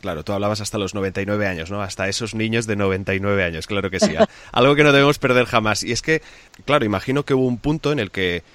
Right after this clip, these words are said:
en el que se hizo este, este cambio o esta añadidura, por decirlo de alguna forma, en el que este juego se podía adaptar, pues, a los nuevos procesos de, de, de trabajo, de team buildings de las empresas.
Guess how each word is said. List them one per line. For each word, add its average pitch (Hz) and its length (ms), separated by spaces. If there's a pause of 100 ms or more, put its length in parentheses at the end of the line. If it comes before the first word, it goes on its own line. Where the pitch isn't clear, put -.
(260)
en 98 160
el 92 160
que 92 160
se 95 160
hizo 113 220
este, 101 680
este - 240
cambio 120 420
o 95 80
esta 98 340
añadidura, 95 600
por 90 180
decirlo 92 280
de 92 60
alguna 95 240
forma, 110 420
en 90 100
el 90 140
que 95 120
este 101 220
juego 123 320
se 95 160
podía 92 420 (300)
adaptar, 92 600 (240)
pues, - 220 (140)
a 85 100
los 80 280
nuevos 104 340
procesos 98 500
de, 90 480
de, 87 320
de 80 180
trabajo, 123 400
de 98 100
team 104 220
buildings 107 480 (180)
de 87 80
las 85 180
empresas. - 680